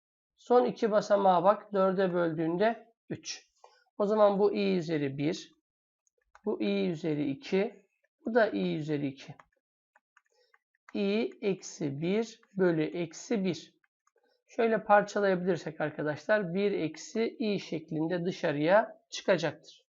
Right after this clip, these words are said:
Biraz önce önemli bir şekilde bahsettiğim, üzerinde durduğum dört tane ardışık sayı gördüğünüz zaman arkadaşlar toplamı nedir daima?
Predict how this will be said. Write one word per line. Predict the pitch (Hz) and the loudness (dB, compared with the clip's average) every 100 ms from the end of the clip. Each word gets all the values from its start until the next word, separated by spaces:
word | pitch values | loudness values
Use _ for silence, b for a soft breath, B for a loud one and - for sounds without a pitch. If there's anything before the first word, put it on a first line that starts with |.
| _ _ - | _ _ -2
Biraz | 247 254 214 | 4 4 6
önce | 220 214 | 2 2
önemli | 208 208 208 196 214 | 2 2 2 0 -2
bir | 185 | -4
şekilde | - 196 190 185 175 | -6 -6 -2 0 4
bahsettiğim, | 185 - 185 - 185 190 | 2 2 -6 -2 -4 -2
üzerinde | 160 185 180 175 160 | 0 0 2 0 0
durduğum | 180 165 170 208 B B _ 170 | 0 2 0 -2 B B _ 4
dört | 226 254 - | 4 4 -4
tane | - 208 202 196 | 4 6 6 4
ardışık | 185 185 185 180 190 226 - | 6 6 4 0 -4 -8 -6
sayı | - 180 175 | 0 0 2
gördüğünüz | 185 185 165 190 190 165 | 2 2 2 2 2 2
zaman | 165 156 | 0 0
arkadaşlar | 156 147 165 156 - 151 | 0 -2 -4 -4 -4 -12
toplamı | - 196 196 185 175 | -2 -2 2 0 2
nedir | 196 180 160 | 0 0 0
daima? | 156 156 147 143 170 208 | 4 4 4 2 0 0